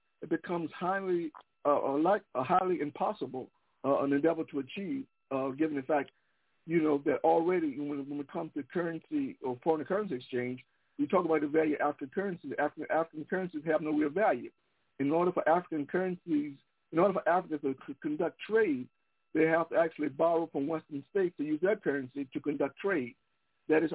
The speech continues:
ironic. I mean, so, so clearly, you know, this kind of imperialist structure that exists cannot be dismantled state by state in Africa. It has to be done collectively. And if it's not done collectively, then Western states will continue to prey on Africa and to ensure these kind of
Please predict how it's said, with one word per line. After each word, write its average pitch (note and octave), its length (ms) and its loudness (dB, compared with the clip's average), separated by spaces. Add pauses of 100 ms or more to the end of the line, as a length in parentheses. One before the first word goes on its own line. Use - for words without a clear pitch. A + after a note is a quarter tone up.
ironic. D#3+ 560 0
I C#3 80 -2
mean, C#3+ 320 -2
so, C#3 220 4 (160)
so D#3 200 -2
clearly, A3+ 240 4
you D#3 80 -2
know, D#3+ 80 -2
this D3+ 80 -2 (100)
kind D#3 200 -4
of - 80 -10
imperialist D3+ 580 -2
structure F#3+ 340 -4
that B2+ 140 -6
exists D3+ 400 -6 (720)
cannot F#3 320 4
be G3+ 80 -10
dismantled F3+ 720 -4 (160)
state E3 240 -4
by C#3 140 -2 (100)
state F#3 320 -4
in C#3+ 100 -4
Africa. D3+ 440 -4
It B2+ 80 -2
has E3 140 0
to D#3 60 -14
be D3 120 -4
done D3+ 180 -2
collectively. C#3 600 -4 (420)
And C#3 100 0
if C3 100 0
it's C#3 100 -2
not G3 220 2
done F#3+ 140 -2
collectively, E3 460 -2 (260)
then C3+ 160 0
Western D3+ 260 0
states D3+ 200 -4
will D3+ 80 -8
continue D3+ 380 -4
to B2 60 -6
prey D3+ 220 0
on B2+ 140 -2
Africa B2 500 -2 (480)
and D3 140 0
to D#3+ 80 2
ensure D#3 580 2
these C#3+ 240 -2
kind D3 160 -6
of B2+ 80 -10